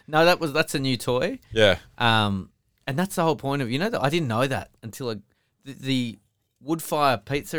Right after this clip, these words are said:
Speaker 1: ovens. The whole thing about them is they get really hot.
Speaker 2: Yeah.
Speaker 1: Um, because you can just keep loading them up.
Speaker 2: Mm.
Speaker 1: Um, but yeah. And then, and then, was there a game on before? No, we didn't. We, we settled in for the
Speaker 2: We didn't watch that.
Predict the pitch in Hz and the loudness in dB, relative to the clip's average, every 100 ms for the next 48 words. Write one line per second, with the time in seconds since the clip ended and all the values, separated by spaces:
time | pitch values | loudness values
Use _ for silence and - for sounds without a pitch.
0 | 127 92 85 - - _ 135 - - _ | -2 -2 -8 -16 -20 _ -14 -14 -20 _
1 | 131 170 - 160 180 120 101 - 104 98 | -6 -6 -4 -4 -4 -4 -6 -6 -6 -6
2 | - 107 113 107 107 104 107 98 92 - | -6 -6 -6 -6 -6 -4 -2 -2 -6 -10
3 | - 117 - - _ _ 117 - - _ | -4 -4 -4 -16 _ _ -2 -2 -4 _
4 | 104 101 95 90 80 - _ _ 104 - | 0 0 0 -4 -10 -16 _ _ -16 -10
5 | 104 98 98 92 92 - 110 - 98 95 | -10 -10 -12 -10 -12 -10 -12 -8 -6 -6
6 | 95 87 87 135 - - 123 104 85 _ | -6 -8 -6 -6 -8 -6 -2 -2 -4 _
7 | _ - 104 90 80 - _ _ _ _ | _ -8 -4 -4 -8 -14 _ _ _ _
8 | - 107 120 92 _ _ _ _ _ - | -6 -2 0 -2 _ _ _ _ _ -4
9 | 120 135 127 - 131 131 135 135 127 _ | 0 2 0 -2 0 2 2 -2 -8 _
10 | - 160 202 196 175 208 214 139 113 127 | -8 -2 0 2 2 2 0 -4 -4 -4
11 | 147 160 113 104 123 101 - 107 123 113 | -2 0 0 0 -2 -4 -6 -6 -4 -2
12 | - 151 143 113 101 98 117 101 104 98 | 0 2 2 0 -2 -2 -4 0 2 2
13 | 87 82 80 85 | 0 -4 -4 -6